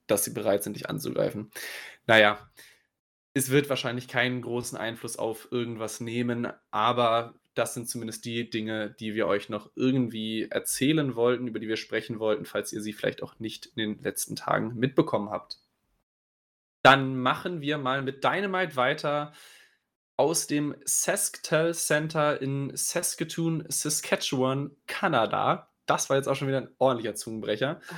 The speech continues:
Speaker 2: das
Speaker 1: Und bevor wir auf die einzelnen Dinge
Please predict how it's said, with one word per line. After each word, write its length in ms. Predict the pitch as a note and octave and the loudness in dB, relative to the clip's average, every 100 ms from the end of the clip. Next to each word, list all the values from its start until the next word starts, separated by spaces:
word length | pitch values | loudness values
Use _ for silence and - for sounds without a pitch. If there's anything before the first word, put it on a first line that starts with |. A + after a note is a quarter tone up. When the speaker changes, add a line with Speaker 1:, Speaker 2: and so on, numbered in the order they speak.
| - | -14
Speaker 2:
das 440 | - - - - _ _ _ _ - | -18 -16 -18 -20 _ _ _ _ 4
Speaker 1:
Und 400 | D#3 D3+ D3+ - | 6 4 -2 -2
bevor 280 | D#3 E3+ | 2 2
wir 40 | G3 | 2
auf 80 | - | -4
die 140 | - | -8
einzelnen 560 | D#3+ E3+ E3+ E3+ F3 - _ | -8 -6 -6 -6 -8 -14 _
Dinge 580 | B2+ - D3+ E3+ D#3+ | -14 -2 2 2 0